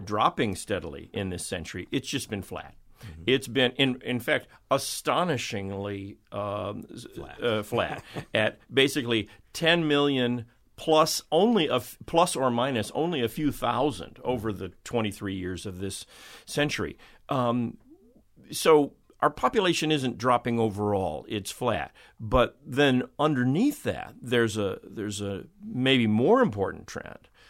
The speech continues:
Speaker 1: and that is that more than half of the counties in Michigan have lost population. Some of them have lost a substantial fraction. There are three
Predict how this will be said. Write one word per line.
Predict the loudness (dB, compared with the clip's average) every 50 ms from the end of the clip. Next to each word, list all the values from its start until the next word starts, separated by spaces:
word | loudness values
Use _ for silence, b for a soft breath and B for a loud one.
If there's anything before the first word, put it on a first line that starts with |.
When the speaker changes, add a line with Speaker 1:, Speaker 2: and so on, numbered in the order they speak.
| b b b b b _ _ -2
Speaker 1:
and | 0 0 2 2
that | 2 4 4 2
is | 2 0 0
that | -2 -4 -4
more | -4 -4 -4 -2 -2
than | 0 -2 -2
half | -2 -2 -4 -4 -4 -4 -6
of | -8
the | -8 -8
counties | -8 -6 -4 -2 -2 -2 -2 -4 -6 -8 -8 -8 -10 -14 -10 _
in | -4 -4 -4 -4
Michigan | -4 -6 -8 -10 -10 -10 -10 -10 -10
have | -8 -6 0 2 2 2 2
lost | 2 0 -2 -2 -4 -8 -12 -10
population. | -10 -10 -10 -10 -12 -12 -12 -12 -14 -14 -16 -16 -18 _ B B B B B B
Some | -6 0 2 4 4 4
of | 2 2
them | 0 -4 -4
have | -4 -6 -6 -6
lost | -6 -8 -8 -10 -12 -14
a | -14
substantial | -14 -14 -14 -12 -10 -8 -8 -8 -8 -10 -16 -16
fraction. | -14 -14 -14 -12 -14 -16 -16 -10 -6
There | -4 -4 -4
are | -4
three | -6 -6 -4 -2 0 2 0 0 -2